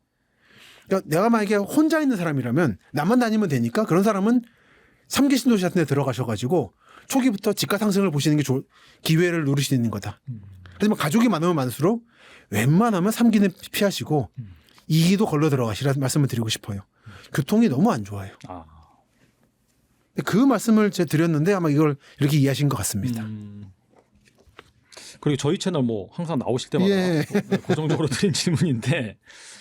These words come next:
Speaker 2: 이게 점점 인플레이션이 발생하면서 좀 힘들어지고
Speaker 1: 네.
Speaker 2: 있습니다.
Speaker 1: 그러니까요.
Speaker 2: <laughs> 네, 일억 정도 뭐 있는 무주택자가 내 집 마련에 나선다면 어느 지역을 주목하는 게 좋을까요?
Speaker 1: 그러니까 이제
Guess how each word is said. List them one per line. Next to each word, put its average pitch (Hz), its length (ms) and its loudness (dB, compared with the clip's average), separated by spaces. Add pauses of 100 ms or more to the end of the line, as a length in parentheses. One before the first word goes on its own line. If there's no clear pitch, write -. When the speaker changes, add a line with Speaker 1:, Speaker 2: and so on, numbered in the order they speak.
(140)
Speaker 2:
이게 151 100 0
점점 185 300 0
인플레이션이 233 540 2
발생하면서 208 840 0
좀 214 120 -2
힘들어지고 156 400 2
Speaker 1:
네. 139 60 0
Speaker 2:
있습니다. 147 280 -2 (200)
Speaker 1:
그러니까요. 180 520 0
Speaker 2:
<laughs> 120 320 -6 (500)
네, 156 120 0
일억 247 340 -2
정도 240 560 2
뭐 156 180 -4
있는 165 420 2
무주택자가 143 840 -4
내 110 120 -2
집 170 160 -4
마련에 127 360 -2
나선다면 120 500 -4
어느 160 220 -2
지역을 123 280 -2
주목하는 113 320 -6
게 107 60 -6
좋을까요? 104 460 -10 (880)
Speaker 1:
그러니까 208 260 0
이제 165 80 -6